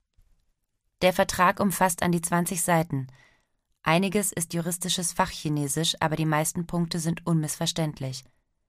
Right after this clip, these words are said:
Der erste Paragraph ist überschrieben mit Gesundheit, Gewicht, Lebensstil. „Die Vertragsparteien verpflichten sich hiermit, jährlich nicht mehr als ein Kilo zuzunehmen,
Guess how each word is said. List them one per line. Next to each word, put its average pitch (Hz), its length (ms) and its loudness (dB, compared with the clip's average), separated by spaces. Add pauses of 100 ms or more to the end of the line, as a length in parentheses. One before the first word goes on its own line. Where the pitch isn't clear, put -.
(460)
Der - 100 0
erste 202 280 2
Paragraph 175 600 2
ist - 140 -6
überschrieben 185 520 -2
mit 170 220 -2 (420)
Gesundheit, 180 760 -4
Gewicht, 165 580 -6
Lebensstil. 143 840 -4 (2000)
„Die 180 100 0
Vertragsparteien 175 1120 0
verpflichten 170 600 -4
sich 156 160 -6
hiermit, 196 480 -4 (420)
jährlich 185 480 2
nicht 175 220 -4
mehr 170 220 2
als 175 300 -2
ein 175 300 -2
Kilo 202 360 -4
zuzunehmen, 156 840 -4